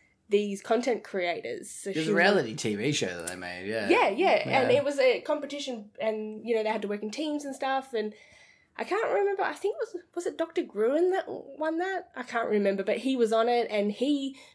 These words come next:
Speaker 1: became really big, and so all these people got kind of acknowledged from that, and yeah, it just, it just is a,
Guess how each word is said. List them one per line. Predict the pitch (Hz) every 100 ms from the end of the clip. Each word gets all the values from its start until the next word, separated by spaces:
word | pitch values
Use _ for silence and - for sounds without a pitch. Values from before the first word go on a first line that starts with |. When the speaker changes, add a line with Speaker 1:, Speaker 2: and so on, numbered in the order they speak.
| -
Speaker 1:
became | 247 240 247
really | 247 247
big, | - 247 254 247
and | 240 214 202 - -
so | - 240
all | - 277
these | 302 285
people | 285 277 247
got | 208 202 - _ _ _
kind | - 233
of | 214
acknowledged | 202 208 214 214 196 185 - - - _ _ _ _ _ _ _ _ _ _ _ - - - -
from | 226 220 220
that, | 202 185 -
and | 202 196 196 - _ _ _ -
yeah, | 508
it | 240 247
just, | 320 -
it | 285
just | 285 - - - _ _ -
is | 247 - - 214 -
a, | 247